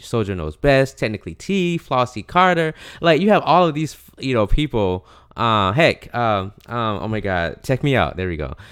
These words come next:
Uh, can't forget her. But, uh, <laughs> but, uh, you have all of these people now, especially black folks, who are getting into the tech game. And it's like,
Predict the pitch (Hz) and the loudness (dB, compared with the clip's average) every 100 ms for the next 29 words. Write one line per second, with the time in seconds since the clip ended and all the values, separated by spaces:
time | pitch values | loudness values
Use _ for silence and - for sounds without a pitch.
0 | - - 95 92 87 123 113 117 107 92 | -20 -4 2 4 4 0 -2 0 0 0
1 | 73 - - _ - 127 123 113 104 117 | -4 -10 -20 _ 0 4 6 6 6 4
2 | - - - 135 - 110 - - - - | 4 2 2 0 -2 -10 -10 -20 -20 -20
3 | - - _ - - 135 127 123 151 165 | -20 -20 _ -10 -2 2 4 4 2 2
4 | 143 156 139 - - 190 160 123 110 104 | 4 4 0 -4 -6 -6 -4 -2 2 0
5 | - 208 - 104 101 - 85 64 - 110 | 2 -2 -2 0 0 0 -6 -6 -4 -2
6 | 95 87 90 127 120 123 123 104 - 123 | 0 -2 2 2 4 0 0 -2 -2 -4
7 | - 92 87 87 104 104 110 101 95 | -4 -4 -4 -4 -6 -4 -2 0 -2